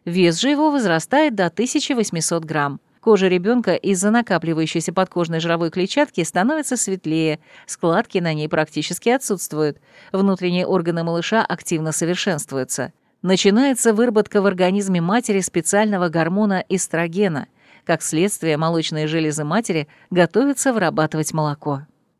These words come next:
Тридцать третья — тридцать шестая неделя. Девятый акушерский месяц. Тридцать третья неделя. Вес плода почти два килограмма,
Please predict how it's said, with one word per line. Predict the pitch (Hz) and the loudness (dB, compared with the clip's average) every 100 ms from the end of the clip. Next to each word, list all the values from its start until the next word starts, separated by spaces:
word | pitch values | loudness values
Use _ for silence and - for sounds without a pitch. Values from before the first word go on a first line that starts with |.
| - | -2
Тридцать | 214 208 - 170 | 2 2 0 -2
третья — | 220 277 - 285 | 0 0 2 0
тридцать | 208 226 - 226 | 0 -2 0 -2
шестая | 202 - 185 180 | -2 0 2 4
неделя. | 175 170 156 151 143 147 _ _ | 2 -2 -2 -2 -2 -8 _ _
Девятый | - 175 170 185 254 262 | -4 2 4 2 2 0
акушерский | - 190 190 - 160 - 165 | 0 0 -2 0 -2 -2 -4
месяц. | 160 143 139 - - _ _ | -2 -4 -8 -10 -14 _ _
Тридцать | - 233 277 277 233 | 0 0 0 -4 -2
третья | 196 190 185 | 0 0 0
неделя. | 175 156 156 151 139 - _ - | -2 -2 -2 -2 -6 -12 _ -6
Вес | 185 190 220 - | -2 2 2 2
плода | 190 190 226 226 | 2 4 6 4
почти | 185 180 - 208 240 | 2 0 -2 -4 -2
два | 190 196 254 | 0 2 2
килограмма, | 240 233 233 226 233 185 135 | 2 0 2 2 2 0 -4